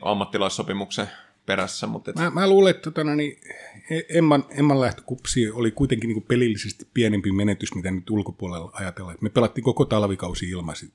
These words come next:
Speaker 2: häntä, ja me pelattiin aika hyvin. Et, tota, no, totta kai Emma, Emman pelaaminen toi varmu-,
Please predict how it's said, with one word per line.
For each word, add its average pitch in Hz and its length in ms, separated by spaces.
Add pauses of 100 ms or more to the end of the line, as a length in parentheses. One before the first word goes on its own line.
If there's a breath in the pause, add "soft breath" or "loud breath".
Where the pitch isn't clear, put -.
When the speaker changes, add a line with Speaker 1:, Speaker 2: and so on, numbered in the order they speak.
Speaker 2:
häntä, 85 380 (600)
ja 101 60
me 92 80
pelattiin 98 320
aika 101 160
hyvin. 82 300 (800)
Et, - 200
tota, 110 220
no, 104 140
totta - 200
kai 120 160
Emma, 110 220
Emman 110 280
pelaaminen 101 420
toi 98 280
varmu-, 98 260